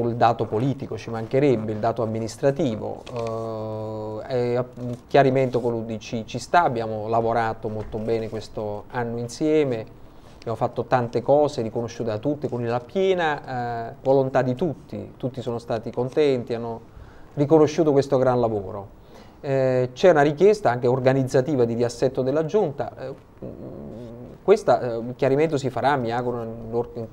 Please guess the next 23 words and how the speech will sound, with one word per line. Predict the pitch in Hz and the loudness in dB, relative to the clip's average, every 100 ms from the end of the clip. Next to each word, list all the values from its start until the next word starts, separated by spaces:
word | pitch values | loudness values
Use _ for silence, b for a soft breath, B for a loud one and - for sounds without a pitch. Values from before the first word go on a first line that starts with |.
| 117 110 | -8 -6
questa | 120 120 | -4 -4
settimana | 123 113 113 131 143 120 | -6 -6 -4 -2 0 0
faremo | 117 117 117 123 | -2 -2 -4 -6
sicuramente | - 120 123 | -4 -4 -2
un | |
grande | 120 120 120 | -2 -2 -2
passo | 117 - 113 | -4 -6 -6
in | |
avanti. | 104 92 - - B B B B B B | -6 -8 -16 -20 B B B B B B
Eh, | 131 | -4
in | 147 170 | 0 6
termini | 214 208 196 | 8 8 4
funzionali | 214 190 214 214 240 151 | 4 2 4 6 6 6
poi | 143 | 4
ci | 139 | 4
saranno | 131 120 | 2 2
delle | 123 123 | 2 2
scelte | - 131 127 | 2 0 2
amministrative | 113 113 110 127 123 180 113 | 0 -4 -2 -2 0 -2 -2
come | 110 | -4
l'attribuzione | 113 110 233 113 - 113 | -6 -6 -6 -6 -4 -4
delle | 110 120 | 0 2
deleghe, | 165 117 107 104 | 4 4 2 -6